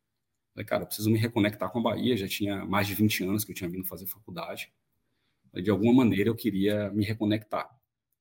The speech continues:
E eu pensei, "Putz, qual que é a melhor maneira de, de fazer isso?" Eu sou torcedor do Bahia, sim. Falei, "Deixa eu procurar o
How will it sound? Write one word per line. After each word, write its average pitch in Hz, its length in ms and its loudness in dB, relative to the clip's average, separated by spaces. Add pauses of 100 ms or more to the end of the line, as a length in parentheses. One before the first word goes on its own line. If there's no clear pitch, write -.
(540)
E 120 100 2
eu 110 80 0
pensei, 135 240 0
"Putz, 117 240 -2
qual 147 240 0
que - 80 -2
é 170 40 4
a - 20 6
melhor 139 260 8
maneira 139 640 6 (100)
de, 120 640 2 (320)
de 107 100 2
fazer 113 280 4
isso?" 101 520 0
Eu 95 100 -6
sou 98 180 0
torcedor 101 360 2
do 98 80 -2
Bahia, 104 320 2
sim. 107 340 -2 (640)
Falei, - 160 -4
"Deixa 101 220 -2
eu 175 40 -8
procurar 107 520 6
o 92 320 -4